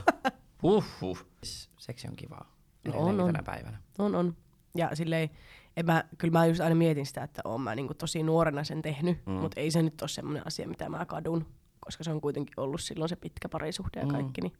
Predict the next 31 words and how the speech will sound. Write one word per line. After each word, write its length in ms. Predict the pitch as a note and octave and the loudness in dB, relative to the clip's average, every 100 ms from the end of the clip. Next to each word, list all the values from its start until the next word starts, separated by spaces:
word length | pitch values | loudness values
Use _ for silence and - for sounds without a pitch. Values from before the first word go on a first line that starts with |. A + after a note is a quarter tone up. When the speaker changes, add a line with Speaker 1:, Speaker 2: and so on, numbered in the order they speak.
| _ _ - - - - | _ _ -20 -20 -16 2
Speaker 2:
se 80 | E3+ | 4
nyt 180 | E3 G3 | 8 10
on 100 | G3+ | 12
vaan 160 | A#3+ | 10
silleen 220 | A3 A#3+ | 10 6
kuulunut 520 | A3+ D#3+ D#3 D#3 D#3+ D3+ | 6 4 6 4 2 0
siihen. 420 | - E3+ D#3+ F3 - | -2 0 0 -2 -4
Speaker 1:
Niin, 260 | D3+ D#3 D#3 | -4 -2 -2
ja 60 | |
sit 180 | D3 D3 | -4 -6
en 140 | - C3+ | -4 -4
mä 100 | D#3 | -2
tiedä, 160 | C3 - | -2 -2
mun 140 | A2+ A#2+ | -2 -2
mielestä, 220 | A#2+ - - _ | -2 -6 -20 _
joo, 320 | G2 A2 A2+ | 0 2 2
oottehan 320 | F#2+ - F2+ F#2 | 0 -4 -4 -4
te 60 | |
ollut 140 | F2+ F2 | -4 -4
tosi 200 | F2+ F#2+ | -4 -2
nuoria, 360 | F#2 F2 E2+ | -2 -2 -4
mutta, 340 | C2+ - E2+ - - - - - - - _ _ _ _ - F#2 | -8 -4 -2 -2 -10 -20 -20 -20 -20 -20 _ _ _ _ -10 -2
ää, 360 | F#2 F#2 F#2+ | 0 2 0
siis 140 | F#2 F2 | -2 -2
neljätoistavuotias, 720 | F#2 F#2+ F#2 - F2+ F#2 - | 0 0 -2 -4 -6 -4 -6
sehän 180 | F2 F2+ | -4 -2
voi 120 | E2 | 0
olla 200 | G#2 D2+ | 0 -2
jo 60 | - | -4
tosi 220 | - - | -8 -10
kypsä. 360 | - - - | -12 -10 -10